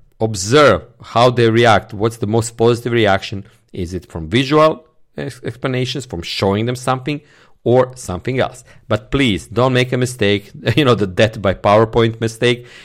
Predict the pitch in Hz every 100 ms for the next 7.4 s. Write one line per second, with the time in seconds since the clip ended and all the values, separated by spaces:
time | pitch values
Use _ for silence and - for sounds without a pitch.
0 | - 117 104 110 110 - 104 95 - 143
1 | 127 131 123 110 117 104 107 - 120 120
2 | 113 214 - 185 - 156 151 135 131 131
3 | 107 117 113 107 107 - 113 107 107 101
4 | 80 - _ _ _ _ - 127 - 98
5 | - 101 147 143 135 127 143 135 143 127
6 | 101 123 131 82 78 127 123 - 127 123
7 | 73 - -